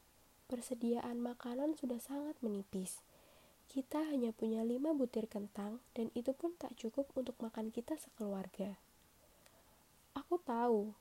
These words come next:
tolong bersabarlah sedikit. Semoga besok tidak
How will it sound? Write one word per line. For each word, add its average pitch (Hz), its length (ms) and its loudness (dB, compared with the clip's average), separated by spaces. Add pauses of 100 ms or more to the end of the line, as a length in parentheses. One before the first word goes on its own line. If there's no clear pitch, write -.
(420)
tolong 277 400 2
bersabarlah 208 480 2
sedikit. 208 480 -2 (800)
Semoga 226 480 4
besok 214 560 2
tidak 226 240 4